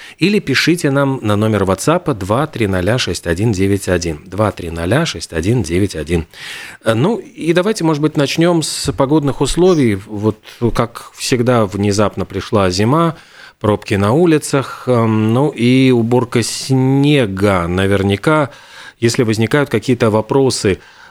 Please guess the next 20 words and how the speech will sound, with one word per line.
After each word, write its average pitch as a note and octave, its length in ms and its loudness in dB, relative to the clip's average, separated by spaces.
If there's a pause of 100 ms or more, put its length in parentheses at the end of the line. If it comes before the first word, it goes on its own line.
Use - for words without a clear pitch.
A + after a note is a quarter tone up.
с, - 220 -10
э, G#2+ 840 2
ра-, A2+ 260 0
к, A#2 360 0 (120)
по C3 80 0
работе B2 360 0
дворника, F#2 720 0 (120)
ну, C#3+ 180 2
кому-то C#3+ 340 -2
кажется, G#2 380 -2
что G2 420 2 (100)
не G#2+ 240 0
справляется, C#3 760 0
или, G#2 220 2
может G2 260 0
быть, - 380 -2
плохо, G2+ 500 0 (420)
э, F#2+ 480 2
чистит G2+ 380 -2
дорожки, C#3+ 520 0